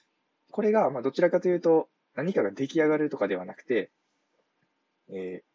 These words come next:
一つ一つの文言、まあ、例えば変数っていうのは何だって言ったら、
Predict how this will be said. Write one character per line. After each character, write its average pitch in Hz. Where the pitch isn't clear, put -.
一 135
つ 147
一 165
つ 120
の 92
文 135
言、 139
ま 120
あ、 104
例 -
え 107
ば -
変 135
数 113
っ -
て 120
い 123
う -
の 113
は 90
何 95
だ -
っ -
て -
言 95
っ -
た -
ら、 175